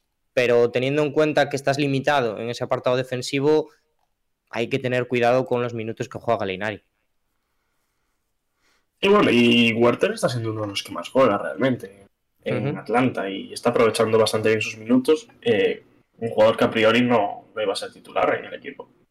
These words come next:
Speaker 2: Pieza por pieza empiezas a ver
Speaker 1: Bueno,
Speaker 2: igual un sexto
Speaker 1: aprovechando
Speaker 2: hombre.
Speaker 1: bien, pero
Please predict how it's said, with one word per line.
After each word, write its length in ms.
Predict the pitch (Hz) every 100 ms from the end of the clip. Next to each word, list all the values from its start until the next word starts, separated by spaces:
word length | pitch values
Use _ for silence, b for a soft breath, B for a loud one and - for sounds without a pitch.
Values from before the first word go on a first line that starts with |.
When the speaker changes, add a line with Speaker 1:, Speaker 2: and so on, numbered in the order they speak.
| _
Speaker 2:
Pieza 240 | - 110
por 160 | 110 107
pieza 260 | 117 120 123
empiezas 320 | 113 110 107
a 80 | 107
ver 220 | 117 120 _ - _ _ _ _
Speaker 1:
Bueno, 180 | - 202 185
Speaker 2:
igual 60 | 113
un 60 | -
sexto 200 | 113 139
Speaker 1:
aprovechando 340 | 117 127 147
Speaker 2:
hombre. 140 | 147 170
Speaker 1:
bien, 240 | 185 135 -
pero 320 | 117 117 117